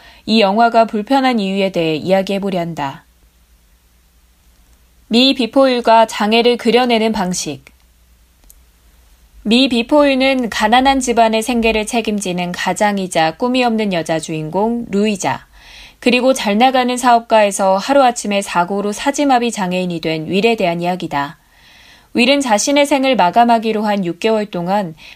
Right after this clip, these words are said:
간병인으로 고용한 루이자와 사랑에 빠지면서 이야기는 펼쳐진다. 사고가 일어난 지 이 년이 지났지만 그는 아직도 꿈속에서 두 발로 서핑을 한다.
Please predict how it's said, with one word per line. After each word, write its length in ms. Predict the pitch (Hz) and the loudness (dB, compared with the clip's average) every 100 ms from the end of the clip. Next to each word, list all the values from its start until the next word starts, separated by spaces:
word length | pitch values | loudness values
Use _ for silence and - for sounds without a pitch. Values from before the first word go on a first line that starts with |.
| - | -2
간병인으로 680 | 208 214 247 247 247 240 233 | 0 2 2 2 0 2 2
고용한 500 | 220 202 208 208 175 | 0 0 0 0 0
루이자와 540 | 190 208 208 190 190 | -2 0 0 2 0
사랑에 480 | - 302 285 277 254 | 0 2 2 2 0
빠지면서 800 | 214 202 190 170 160 190 202 214 | -2 -2 -4 -4 -4 -2 -2 -4
이야기는 500 | - 202 196 175 170 | -2 0 0 -4 -6
펼쳐진다. 800 | 226 214 233 208 175 143 - - _ _ _ _ _ _ _ _ | -6 -4 -4 -6 -8 -8 -10 -14 _ _ _ _ _ _ _ _
사고가 560 | - - 202 220 254 254 | -14 0 0 2 4 4
일어난 380 | 226 240 240 226 | 4 2 2 0
지 140 | 233 220 | 0 0
이 220 | 190 226 | 0 2
년이 320 | 254 247 240 | 2 0 -2
지났지만 840 | 233 202 202 185 180 190 185 156 | -2 -2 -2 -4 -2 -2 -2 -6
그는 320 | - 220 247 | -4 -2 2
아직도 480 | 196 165 220 - 220 | 2 0 -4 -4 -4
꿈속에서 800 | 247 285 285 277 214 196 175 160 | 0 -2 -2 -2 -2 -2 -4 -4
두 160 | - 202 | -4 2
발로 260 | 220 214 | 2 2
서핑을 480 | 202 262 262 277 247 | -2 -4 -2 -4 -2
한다. 440 | 175 151 135 - | -4 -4 -6 -6